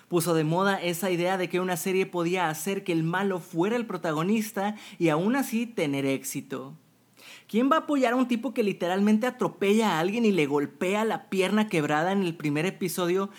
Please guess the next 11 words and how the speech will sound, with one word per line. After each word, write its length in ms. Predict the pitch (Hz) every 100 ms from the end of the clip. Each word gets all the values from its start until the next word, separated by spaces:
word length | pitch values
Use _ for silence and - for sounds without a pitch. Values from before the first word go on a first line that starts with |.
| - -
solo 320 | 220 240 269
para 200 | 269 202
cobrarle 400 | 165 156 147 160
dinero? 520 | 156 156 180 208 247 - _ _ - -
Literalmente 600 | - 165 247 294 294 302
todo 340 | 302 247 226 226
el 80 | 180
mundo, 400 | 151 143 120 - _ -
todos, 500 | 185 147 127 - _ _
por 160 | 156 151
siempre. 420 | 165 123 -